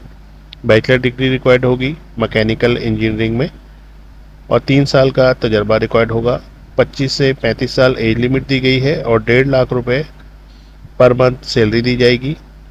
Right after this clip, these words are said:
और ये मुल्तान के लिए ड्यूटी है। इसके बाद असिस्टेंट मैनेजर इलेक्ट्रिकल, ये भी एक vacancy है। bachelor degree electrical engineering,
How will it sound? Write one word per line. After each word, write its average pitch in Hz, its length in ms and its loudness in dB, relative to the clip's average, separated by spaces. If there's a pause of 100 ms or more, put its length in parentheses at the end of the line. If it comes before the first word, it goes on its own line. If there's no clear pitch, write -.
(680)
और 117 180 4
ये 135 300 4 (260)
मुल्तान 113 360 2
के 123 100 -4
लिए 127 160 -2
ड्यूटी 123 320 -4
है। 143 160 -2 (1160)
इसके 135 260 2
बाद 139 220 2
असिस्टेंट 143 520 -2
मैनेजर 135 480 2
इलेक्ट्रिकल, 120 580 -2 (640)
ये 120 140 4
भी 139 140 2
एक 135 160 0
vacancy 135 440 -2
है। 135 220 2
bachelor 113 460 -2
degree 117 380 -4 (340)
electrical 131 680 0
engineering, 117 680 -2